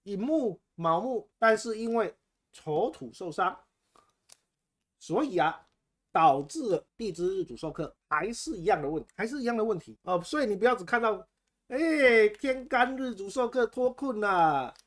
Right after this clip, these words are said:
他还有地支啊，他还有地支啊，你要考虑啊。所以啊，各位啊，你就会知道说啊，其实这个八字，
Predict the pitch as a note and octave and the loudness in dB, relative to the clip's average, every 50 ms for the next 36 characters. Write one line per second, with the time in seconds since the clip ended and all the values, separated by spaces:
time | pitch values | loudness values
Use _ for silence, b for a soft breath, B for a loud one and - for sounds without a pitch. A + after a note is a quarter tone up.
0 | _ _ _ F#3 F3 E3+ - - - D3+ A#2+ - - - - A2+ A2+ A2+ - - | _ _ _ -10 -10 -10 -10 -12 -14 -18 -18 -16 -18 -18 -16 -14 -14 -14 -14 -18
1 | _ - F3+ G3 A#3 - B3 - - C4+ C#3 A#2 - - C#3 D3+ D3+ - - - | _ -8 -8 -6 -6 -8 -10 -12 -14 -16 -18 -18 -16 -12 -8 -8 -8 -8 -10 -14
2 | _ _ _ _ - D#3 D3+ E3 F3+ F3 - - B2 A2 G#2 C3 G3 G3+ C#3 - | _ _ _ _ -14 -12 -10 -10 -10 -12 -16 -16 -16 -14 -14 -14 -14 -12 -12 -12
3 | - _ _ _ - G3 D#4 F4+ C4 F3 D#3+ C#3+ - - _ _ _ _ _ _ | -14 _ _ _ -2 0 0 2 2 2 2 0 -2 -6 _ _ _ _ _ _
4 | _ _ _ _ - F#3+ F#4+ E3+ C3 - - _ _ _ _ _ D3 C#3+ C#3 C3+ | _ _ _ _ -4 0 0 0 0 -2 -6 _ _ _ _ _ -14 -12 -12 -8
5 | C3+ A3 G3+ E3+ - F#3+ D#3+ C#3 A#2+ - - D#3 D3+ D#3 C#3+ B2+ - - C3+ C3 | -6 -4 -4 -4 -2 -4 -4 -4 -4 -8 -10 -4 -2 -2 -2 -2 -4 -6 -6 -6
6 | B2 G#2+ - _ - - G#3 G#3 - G#3 G#3 G#3 - D4 B3+ F#3+ - F3+ D#3+ D#3+ | -6 -8 -12 _ -12 -10 -10 -10 -10 -12 -12 -10 -10 -8 -8 -4 -2 0 0 0
7 | D#3+ - E3 C#3 | -2 -4 -8 -12